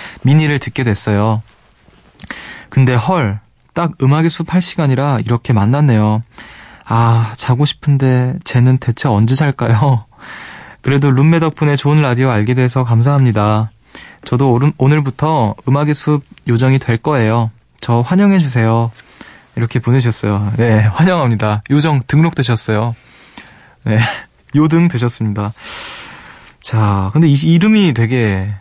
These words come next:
예쁘신 것 같아요. 유미듬. 음, 유빌리브인가요? <laughs> 영어 이름 빌리브, 빌리브.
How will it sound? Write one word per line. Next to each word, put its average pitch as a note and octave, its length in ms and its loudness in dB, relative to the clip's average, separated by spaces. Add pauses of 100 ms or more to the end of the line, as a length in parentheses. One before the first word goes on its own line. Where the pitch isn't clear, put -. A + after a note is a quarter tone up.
(140)
예쁘신 D3+ 420 0
것 B2 80 2
같아요. G2+ 540 -2
유미듬. B2 840 2 (640)
음, A#2+ 640 0 (600)
유빌리브인가요? B2+ 920 0 (920)
<laughs> - 300 -12 (1040)
영어 E3 240 2
이름 E3 180 2
빌리브, C3+ 360 0
빌리브. B2+ 680 -2